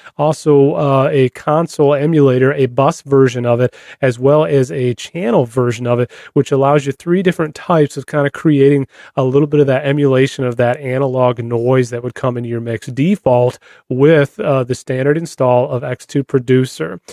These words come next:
Uh, I love the fact that it also came with, uh, some really great,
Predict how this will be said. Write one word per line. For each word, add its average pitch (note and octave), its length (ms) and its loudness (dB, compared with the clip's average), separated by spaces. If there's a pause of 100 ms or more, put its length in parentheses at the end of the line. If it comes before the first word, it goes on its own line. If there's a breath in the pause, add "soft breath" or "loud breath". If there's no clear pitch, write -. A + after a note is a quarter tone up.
(320 loud breath)
Uh, C#3+ 320 2
I D3+ 80 0
love C#3+ 300 4
the F3 80 -2
fact D#3+ 340 -2
that D3+ 80 2
it C3+ 100 2
also E3 380 2
came D#3 380 0
with, A#2+ 400 0 (320 loud breath)
uh, C3 320 0
some C#3 280 -10
really D3+ 280 4
great, C3+ 500 0